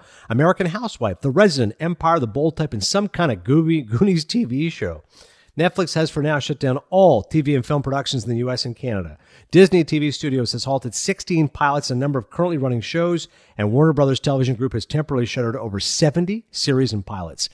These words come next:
C B S, Showtime, Paramount are still making decisions. Apple and H B O have followed suit and suspended all productions. Daytime talk and late night suspended. The Tonight Show, Late Night with Seth Meyers, The Wendy Williams Show, America's Got Talent, The Price is Right, Jimmy Kimmel,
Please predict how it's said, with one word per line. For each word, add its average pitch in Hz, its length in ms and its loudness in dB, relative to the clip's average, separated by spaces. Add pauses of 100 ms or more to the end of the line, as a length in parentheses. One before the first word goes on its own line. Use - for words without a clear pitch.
(240)
C - 180 4
B 151 140 8
S, 95 240 -2
Showtime, 120 520 -2
Paramount 147 360 2
are 113 100 -8
still 185 240 0
making 170 320 0
decisions. 170 520 -4 (280)
Apple 151 300 2
and 151 100 0
H 156 180 -4
B 139 120 0
O 120 60 2
have 113 100 -2
followed 117 340 -2
suit 175 240 0
and 123 140 -8
suspended 123 520 -2 (400)
all 113 160 0
productions. 101 600 -4 (200)
Daytime 156 380 4
talk 156 240 2
and 127 100 2
late 143 160 4
night 139 200 -2
suspended. 107 500 -2
The 135 80 4
Tonight 139 340 2
Show, 92 300 -6
Late 151 240 6
Night 160 140 0
with 147 100 -6
Seth - 260 0
Meyers, 104 380 -2 (260)
The 147 120 6
Wendy 175 360 6
Williams 156 440 2
Show, 87 260 -6
America's 165 460 4
Got 156 240 -4
Talent, 147 400 -2
The 135 40 -6
Price 185 320 0
is 139 140 -2
Right, 160 240 0
Jimmy 196 240 2
Kimmel, 156 420 0